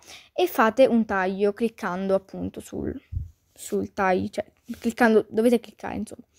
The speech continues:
Ok, dopodiché inserite il cactus, lo prendete e lo posate lì. E infine il, lo spray, che in realtà non è uno spray ma è un cotone azzurro. Ok, vi lascio direttamente alla sua reazione e possiamo anche notarla da qui in vicino.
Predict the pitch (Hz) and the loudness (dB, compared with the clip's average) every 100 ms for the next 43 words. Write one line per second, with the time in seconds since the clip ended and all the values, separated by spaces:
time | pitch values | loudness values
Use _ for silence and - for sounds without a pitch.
0 | - - - - 269 190 349 523 392 - | -20 -20 -12 -8 0 2 4 4 4 2
1 | 349 - 302 359 269 220 220 220 - 196 | 0 0 0 2 2 2 0 0 -4 -10
2 | - - 214 - 214 214 - 220 285 220 | -12 -8 -6 -4 -6 -6 -6 0 2 2
3 | 202 226 - 202 - 202 - - 214 196 | 2 -2 -4 -8 -8 -8 -8 -6 -4 -4
4 | - - - _ - - - - 427 554 | -8 -12 -16 _ -20 -20 -2 4 4 4
5 | - 277 233 240 254 - 226 214 208 202 | 0 2 4 4 2 2 0 4 6 6
6 | 202 - - _ _ _ 220 214 208 208 | 2 -6 -16 _ _ _ -10 -4 -2 0
7 | 208 - - 220 214 214 208 208 214 208 | -2 -4 0 2 2 2 0 0 0 0
8 | 202 208 - 220 208 202 185 185 202 226 | 0 -4 -4 -4 -2 -2 -2 -2 -4 -4
9 | 208 202 180 214 330 - 208 196 - 214 | 0 0 2 2 0 -4 -8 -8 -8 -2
10 | 220 220 - - - - 480 269 208 196 | -2 -2 -10 -18 -20 -8 -4 4 4 4
11 | 208 311 339 381 - 349 330 - 330 269 | 4 6 6 6 4 0 0 0 2 2
12 | 302 294 277 277 269 339 - 247 214 220 | 4 4 2 2 4 4 2 2 2 4
13 | 233 226 - 226 220 208 208 202 208 196 | 2 0 -4 -4 -4 -2 -2 -4 -2 -4
14 | 185 202 - 190 - - 208 262 | -4 -6 -8 -12 -10 -2 -2 -2